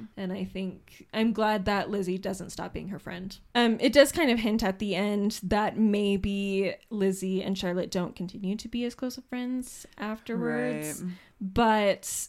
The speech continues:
Speaker 1: um, that you still get the sense that they're, they don't hate each other.
Speaker 2: They respect each
Speaker 1: Yeah,
Speaker 2: other.
Speaker 1: exactly.
Speaker 2: Yeah.
Speaker 1: They have a healthy respect.
Speaker 2: <laughs>
Speaker 1: Like
Speaker 2: It does kind of hint,
Speaker 1: charity.
Speaker 2: too, that Charlotte's marriage isn't super happy. So, yeah,
Speaker 1: Yeah.
Speaker 2: like you were saying, Austen kind of, you know, like, she gives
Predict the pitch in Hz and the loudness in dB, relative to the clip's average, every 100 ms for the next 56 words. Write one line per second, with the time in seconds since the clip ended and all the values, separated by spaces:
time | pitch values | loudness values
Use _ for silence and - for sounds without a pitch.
0 | - 208 202 196 196 196 208 233 226 240 | -4 -2 0 -2 -2 -2 -2 -2 2 2
1 | 277 359 330 233 233 202 - - 202 196 | 4 2 2 -2 -4 -6 -6 -4 -4 0
2 | 202 196 196 254 233 - 190 - - - | 0 0 0 -2 -2 -4 -8 -8 -8 -10
3 | 80 220 220 254 226 - - - - - | -8 -8 -2 2 2 2 -4 -4 -8 -8
4 | - - 50 - 233 226 - - 220 202 | -10 -10 -10 -8 -4 -4 -4 -8 -10 -12
5 | - - 302 302 339 330 262 277 - 269 | -20 0 2 4 4 2 2 0 0 -2
6 | 226 - 202 185 - 262 214 202 294 233 | -2 -4 -6 -6 0 2 2 8 8 8
7 | - 226 233 214 185 170 175 180 208 170 | 0 -8 -8 -6 -4 2 2 4 2 2
8 | 190 185 - - 160 160 147 - - 147 | 2 -2 -2 0 2 2 0 0 0 2
9 | 147 147 160 147 151 156 160 156 160 - | 0 -2 -4 -2 -2 -2 -6 -6 -8 -6
10 | 151 147 151 170 139 - 143 143 156 151 | -6 -4 -2 0 -2 0 0 0 -2 -2
11 | 143 139 139 147 151 143 147 - 147 143 | 0 2 2 0 0 -2 0 0 0 -2
12 | 139 135 147 - 151 147 160 147 147 143 | -2 -4 -4 -4 -4 -2 -2 0 0 -2
13 | 147 - - - - - - _ 190 175 | -6 -12 -16 -16 -18 -20 -20 _ 4 6
14 | 165 170 160 156 - - 190 - 160 151 | 6 6 6 4 0 -10 -6 -2 -2 2
15 | 165 160 - - | 0 0 -4 -6